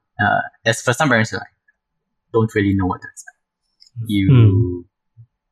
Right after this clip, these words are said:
Speaker 1: perhaps think, "Okay, I guess that's normal." Um, but then she kept going over, kept going over, you know, different angles, tried to shift the tummy a little bit.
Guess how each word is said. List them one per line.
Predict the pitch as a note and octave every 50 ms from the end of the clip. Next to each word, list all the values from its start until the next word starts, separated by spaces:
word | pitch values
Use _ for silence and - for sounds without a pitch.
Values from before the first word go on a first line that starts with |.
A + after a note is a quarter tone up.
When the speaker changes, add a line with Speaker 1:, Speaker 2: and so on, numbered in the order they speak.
| _ -
Speaker 1:
perhaps | G#2+ G#2 G#2 - - -
think, | - G#2 G#2 G#2+ -
"Okay, | - C#3 - _ - A2 G#2 G2+ G2
I | G2 G2+
guess | G#2 G2+ - - -
that's | - - - - -
normal." | F#2 - F2+ G2+ C#3+ G#3+ D#4 F4+ _ _ _ _ _ _ _ _ _ _ _ _ _ _ - - _ _ _ - -
Um, | G#2+ G#2 G2+ G2 G2 G2 G2 G2 G#2+ -
but | - A2+ A2
then | A#2+ A#2+ A#2+ B2 B2 B2+ - - - - -
she | - - - - - -
kept | - G3 G#3 -
going | - C3+ C#3 D3 C#3+
over, | - B2 A#2+ A#2 A2+ B2+ B2+ B2 A#2+
kept | - - D#3+ D3+ C3+ B2
going | A#2+ A#2 A2+ A2+ A2 G#2+
over, | G#2 G2+ F#2+ G2+ G#2 G#2 G#2+ G#2+ - _ - - - - - - -
you | C3 A#2+ A2+
know, | G#2+ G2+ G2+
different | G2+ - A#2 - - C3+ B2+ A#2 E2+
angles, | F#2 A#2 A#2 A#2 A2+ A2+ A2+ A2+ A2+ A2 -
tried | - - A2+ G#2+ -
to | G2 -
shift | - - - A#2+ A2+ -
the | - F#2
tummy | - - - A#2 A#2 B2+ B2+ B2
a | A#2
little | A2 G2+ G#2 G#2 - - B2 A2+
bit. | A2 A#2+ A2+ A2+ A2+ A2+ A#2